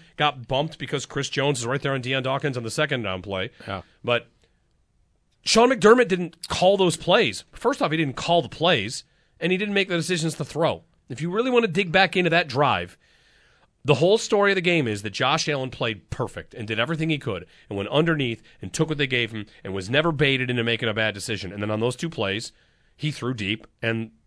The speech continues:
Speaker 1: they went bang, bang, out and missed the kick and it was over. That the whole game, he was asked about this on Super Bowl Radio
Speaker 2: He
Speaker 1: Row
Speaker 2: was,
Speaker 1: this week.
Speaker 2: he's talked
Speaker 1: He,
Speaker 2: about it multiple times,
Speaker 1: he
Speaker 2: yeah.
Speaker 1: was asked about it specifically.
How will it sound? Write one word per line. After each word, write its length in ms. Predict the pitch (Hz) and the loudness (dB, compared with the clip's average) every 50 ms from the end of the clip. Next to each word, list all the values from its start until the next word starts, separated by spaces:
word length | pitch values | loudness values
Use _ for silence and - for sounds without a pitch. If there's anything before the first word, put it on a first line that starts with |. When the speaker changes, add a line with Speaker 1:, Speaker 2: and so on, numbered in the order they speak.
| _ - | _ -10
Speaker 1:
they 160 | 107 107 113 | -4 -2 0
went 380 | 113 117 117 117 110 - 101 - | 0 2 0 0 -2 -6 -8 -2
bang, 200 | - 117 143 151 | 0 0 0 2
bang, 220 | 131 131 127 135 135 | 2 2 0 0 0
out 260 | - 113 107 113 123 - _ _ - - | 0 2 2 2 0 -4 _ _ -14 -10
and 80 | - 101 | -8 -8
missed 140 | 104 107 - | -6 -8 -8
the 60 | - | -6
kick 200 | - 120 104 - | -6 -6 -4 -4
and 60 | 107 | -6
it 20 | 101 | -8
was 140 | 101 90 | -6 -6
over. 180 | 95 82 80 85 - _ _ _ _ _ _ _ _ _ _ _ _ _ _ _ _ _ _ _ _ _ _ _ _ _ _ _ _ _ _ _ | -8 -8 -8 -10 -18 _ _ _ _ _ _ _ _ _ _ _ _ _ _ _ _ _ _ _ _ _ _ _ _ _ _ _ _ _ _ _
That 120 | 131 117 | -6 -4
the 60 | 127 | -4
whole 280 | - - 123 147 185 220 | -2 0 2 4 4 4
game, 480 | 190 202 214 214 175 139 120 131 143 - _ _ _ | 4 6 6 6 6 6 4 0 -4 -8 _ _ _
he 120 | _ - 226 | _ -6 -4
was 140 | 233 190 190 | -2 0 2
asked 260 | 208 254 254 - - | 4 2 2 0 -4
about 220 | 131 113 104 95 | -4 -4 -4 -4
this 180 | - 117 - - | -6 -8 -4 -4
on 140 | 123 110 107 | -4 -4 -4
Super 220 | - - - 139 | -6 -6 -6 -4
Bowl 260 | 117 120 113 110 104 101 | -2 0 0 0 -2 -2
Radio 300 | 110 120 123 139 135 135 | -2 0 0 2 2 2
Speaker 2:
He 80 | 135 | 2
Speaker 1:
Row 120 | 135 131 151 | 4 4 4
Speaker 2:
was, 80 | 147 | 4
Speaker 1:
this 100 | 110 98 | 2 -2
week. 80 | 107 - | -4 -4
Speaker 2:
he's 180 | 143 127 117 | -4 -6 -2
talked 160 | - 147 127 123 | 0 0 0 0
Speaker 1:
He, 60 | 180 | 2
Speaker 2:
about 120 | 143 123 | 0 0
it 60 | 113 | 0
multiple 300 | 107 113 123 127 - 107 | 0 -2 -4 -4 -4 -10
times, 260 | - 104 95 92 87 - | -10 -10 -10 -8 -6 -2
Speaker 1:
he 60 | 117 | 0
Speaker 2:
yeah. 80 | 110 - | 0 2
Speaker 1:
was 160 | 185 180 156 | 2 2 4
asked 180 | 175 165 151 - | 4 4 4 4
about 160 | 156 147 139 | 2 0 0
it 120 | 135 - | 0 -2
specifically. 880 | - - - - 139 120 - - - 269 240 - 180 123 110 95 80 82 | -6 -8 -4 -4 -4 -2 -2 0 -2 -2 -2 -2 -6 -6 -6 -10 -10 -12